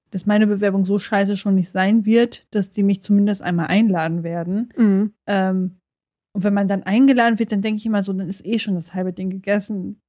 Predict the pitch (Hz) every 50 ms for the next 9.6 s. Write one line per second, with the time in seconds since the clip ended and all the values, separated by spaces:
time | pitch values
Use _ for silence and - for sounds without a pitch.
0 | _ _ _ 202 202 196 196 190 - _ _ _ - 220 208 196 - 269 269 254
1 | - 277 262 - 277 262 254 254 262 254 _ _ _ _ _ _ _ _ _ _
2 | _ _ _ _ _ _ _ _ _ _ - 208 220 247 262 - - - 240 214
3 | 220 240 254 247 - - - - - 202 202 196 202 202 196 - - _ - -
4 | 214 - - - 202 190 196 220 254 277 269 - - 202 202 202 202 202 202 202
5 | 202 202 - - _ - 214 208 202 196 202 196 196 196 190 - - 185 - _
6 | _ _ _ _ _ _ _ _ _ _ _ _ _ _ _ _ _ _ _ _
7 | _ _ _ _ _ _ _ - 220 208 190 - 202 214 196 - - 196 196 208
8 | 214 226 233 262 247 - 269 262 262 269 269 - 240 240 247 262 262 - 285 285
9 | 269 277 - - 202 196 208 202 196 202 196